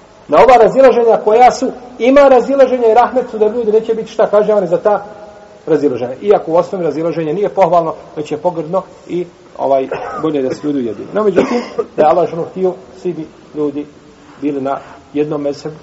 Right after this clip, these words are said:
na mezhebu poslanika Muhammeda, sallallahu alejhi ve sellem. No, međutim, kažemo, prethodni hadis su jasan dokaz,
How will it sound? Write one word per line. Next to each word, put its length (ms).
na 60
mezhebu 300
poslanika 400
Muhammeda, 340
sallallahu 440
alejhi 200
ve 60
sellem. 540
No, 100
međutim, 380
kažemo, 380
prethodni 360
hadis 460
su 60
jasan 300
dokaz, 360